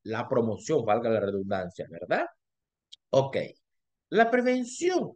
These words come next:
dice, identifican las causas modificables.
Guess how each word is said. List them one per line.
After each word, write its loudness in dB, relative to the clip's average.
dice, 0
identifican 4
las 0
causas 2
modificables. -2